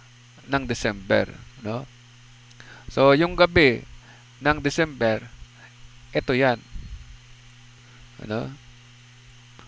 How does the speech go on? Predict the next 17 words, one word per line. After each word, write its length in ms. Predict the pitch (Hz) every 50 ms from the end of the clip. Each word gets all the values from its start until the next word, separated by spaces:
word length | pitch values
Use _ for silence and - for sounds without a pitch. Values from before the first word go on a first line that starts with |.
| - - - - - - - - -
Yan. 320 | 127 120 135 131 120 107 - - - - - - - - - - - - - - - -
Yan 160 | 135 151 175 170
ang 80 | 165
makikita 400 | 160 156 147 - - 151 143 -
mong 220 | 143 135 127 123 -
stars 320 | - - - 117 113 -
dyan, 400 | - 123 131 139 135 120 110 107
ano? 240 | 113 117 131 143 143 135 - - - - - - - - -
Yan 240 | 135 151 156 151 143
yung 60 | -
arm 400 | - 131 143 156 160 156 143 139
ng 140 | 139 139 139 139 135
mga 160 | 135 135 127
stars, 560 | 120 - - - 160 151 143 131 123 - - - -
constellation 720 | 139 135 - - 147 139 131 131 131 - - 139 135 131
of 240 | 131 127 123 123 -
stars, 560 | - - - 156 151 139 123 - - - -